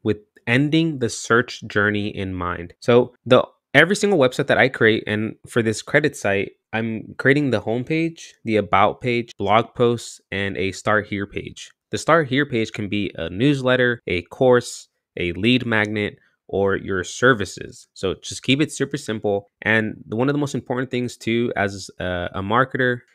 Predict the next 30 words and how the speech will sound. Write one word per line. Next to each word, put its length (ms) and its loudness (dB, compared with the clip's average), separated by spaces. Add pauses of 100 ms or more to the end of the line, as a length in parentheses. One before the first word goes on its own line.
(100)
you 80 -4
need 120 4
to 80 4
have 220 -2
the 140 -6
right 260 2
legal 300 -2
pages 500 -4
in 180 -8
place. 520 -10
So 260 -2
I 120 2
use 260 0
Amir 320 0
Law's 340 -2
legal 260 0
templates. 440 -4
She's 400 -2
a 320 0 (100)
blogger 460 2
who 300 -4
is 340 -2
also 340 -2
a 140 0
lawyer 460 -2 (280)
and 160 -2
created 320 2
legal 320 2
templates. 640 -6
I'll 160 -8